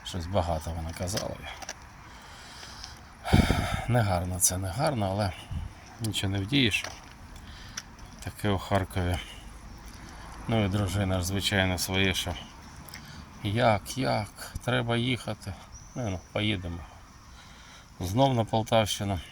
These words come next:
У п'ятницю їм потрібно бути там. Бабуся дуже, дуже сумує, хоче, щоб дівчатка назавжди у Харкові залишалися, але ладно.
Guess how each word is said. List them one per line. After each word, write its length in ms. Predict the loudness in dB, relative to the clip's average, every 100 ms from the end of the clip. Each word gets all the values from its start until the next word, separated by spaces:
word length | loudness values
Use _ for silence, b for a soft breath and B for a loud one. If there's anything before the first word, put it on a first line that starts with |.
| B B B B -18 -18 B B B B B B B B -16 -12
У 80 | -10
п'ятницю 640 | -4 -2 -2 -2 -2 -2
їм 80 | -2
потрібно 540 | -4 -4 -2 0 0
бути 320 | 0 -4 -6 -8
там. 260 | -6 -6 -6 B B B B B B B B B B B B B B B
Бабуся 560 | B 2 -2 0 2 2
дуже, 380 | 0 0 0 -2 B B B B B B
дуже 260 | -4 -2 -2
сумує, 480 | 0 0 0 -2 -2
хоче, 340 | -6 -6 -6
щоб 180 | -8 -12 -14 -20 B B B B B B B B B -8
дівчатка 640 | -4 -2 0 0 -2 -6 -4
назавжди 480 | -4 -2 -2 -2 -2
у 100 | -2
Харкові 480 | -2 -2 -2 0 0
залишалися, 760 | 2 0 -2 -2 -2 -2 -2 -2
але 220 | -2 -2 -4 B B B -20 -20 -20 B B B B B -10
ладно. 320 | -4 -4 -4